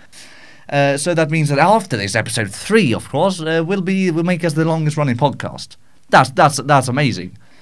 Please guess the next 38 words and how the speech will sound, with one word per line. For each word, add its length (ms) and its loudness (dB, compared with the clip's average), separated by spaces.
Or 240 0
depressing, 680 0
depending 340 -2
on, 300 -6
on 140 -8
how 180 -4
you 100 -8
look 240 -10
at 140 -10
it. 160 -10
But, 160 2
but, 120 0
but, 120 2
but 60 6
I, 560 8
I'm 100 4
proud 400 8
of, 100 4
I'm 220 2
proud 220 6
of 80 -4
myself, 500 2
I'm 140 0
proud 340 2
of 80 -4
you 160 0
for 140 -8
listening 380 -4
to 120 -4
this 160 -8
show, 280 -2
and, 360 -4
uh, 100 -4
we 80 -8
should 160 -6
be 120 -6
proud 340 -2
together 560 -2